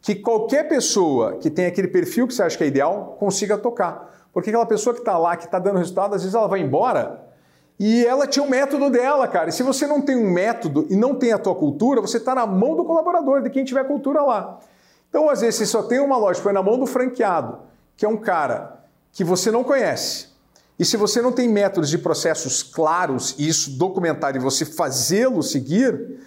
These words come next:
você tá na mão daquele cara. E você acha que é uma boa, "Ah, deixa ele se virar." Daqui a pouco ele não, ele tenta se virar, mas não consegue, nem você sabe como ajudar o cara, e você tá muito mais na atitude do que no processo. Então é bacana ter um processo com atitudes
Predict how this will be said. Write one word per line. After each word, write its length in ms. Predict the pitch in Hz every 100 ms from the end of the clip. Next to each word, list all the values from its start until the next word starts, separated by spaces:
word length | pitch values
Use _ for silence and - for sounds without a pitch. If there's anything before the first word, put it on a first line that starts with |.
| - -
você 220 | 170 226
tá 120 | -
na 120 | 208
mão 180 | 202 214
daquele 280 | 226 226 240
cara. 440 | 233 226 185 - - - _ _
E 100 | 196
você 320 | 220 247 240 233
acha 220 | 240 254
que 100 | 254
é 40 |
uma 140 | 269 262
boa, 260 | 247 285
"Ah, 40 | 220
deixa 260 | 269 277
ele 100 | 277
se 100 | 277
virar." 520 | 220 214 202 226 - - - 127 -
Daqui 200 | 214 208
a 40 | 220
pouco 240 | 214 -
ele 100 | 202
não, 380 | 196 214 320 -
ele 120 | 190
tenta 260 | 185 214 214
se 140 | 202 190
virar, 460 | 170 156 202 220 175
mas 160 | 180
não 120 | 190
consegue, 420 | 196 190 180 185 165
nem 140 | 226
você 200 | 254 226
sabe 240 | - 202
como 160 | 185 180
ajudar 220 | 160 151
o 80 | 156
cara, 400 | 151 156 220 269 - _ -
e 60 |
você 160 | 151 165
tá 100 | 185
muito 220 | 214 208
mais 200 | 190 180
na 60 | 180
atitude 480 | - 147 165 156
do 120 | 160 151
que 100 | 180
no 80 |
processo. 720 | 175 202 208 214 269 - - - _ _ _ _
Então 120 | 190
é 60 | 196
bacana 320 | 202 233 247
ter 140 | 233 208
um 40 |
processo 400 | 190 175 185 170
com 80 | 220
atitudes 600 | 220 - - 214 143 -